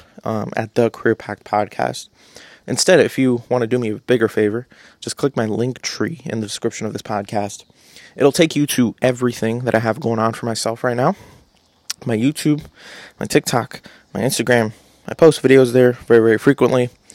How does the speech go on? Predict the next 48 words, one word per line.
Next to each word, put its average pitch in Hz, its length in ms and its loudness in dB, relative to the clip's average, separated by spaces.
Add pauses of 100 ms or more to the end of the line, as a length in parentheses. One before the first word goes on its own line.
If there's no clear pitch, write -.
(440)
So - 140 0
I 110 40 4
hope 120 120 -2
you 135 60 -2
guys 143 140 6
enjoyed 139 260 2
this. - 360 -2 (480)
And 123 80 -8
like 120 120 -4
I 123 40 2
always 143 220 2
say, 151 140 0
people, 120 400 -4
take 110 160 -2
care, 156 300 -2
tell 120 140 2
someone 127 200 0
that - 100 -4
you 120 60 2
love 139 120 6
them, 127 120 -2
and 110 80 -4
go 113 100 4
do 117 60 0
something 113 280 -6
nice 117 180 -6
for - 140 0
someone 135 220 -2
today, 147 180 4
because 143 280 -2
they 160 80 -2
genuinely 170 680 -2 (500)
deserve 131 320 2
it. 139 160 4 (280)
I 117 80 -2
hope 123 120 0
you 127 60 2
guys 120 180 4
are 113 40 2
excited 113 340 0
for 110 60 -10
football 110 340 -6
season, 107 400 -6 (260)
because - 200 -4
I 107 80 2
know 110 120 -4
I 127 140 4
am. 139 240 2